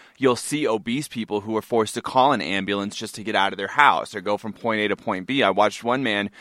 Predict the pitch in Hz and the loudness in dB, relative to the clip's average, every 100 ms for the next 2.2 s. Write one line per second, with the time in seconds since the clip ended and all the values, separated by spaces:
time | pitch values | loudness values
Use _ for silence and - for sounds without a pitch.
0 | - - - 117 127 120 120 113 113 113 | -20 -12 -4 4 4 4 4 2 2 -4
1 | 117 117 110 101 - 110 104 113 113 120 | -2 -2 -2 -6 -6 2 2 2 -2 -4
2 | 110 104 | -4 -4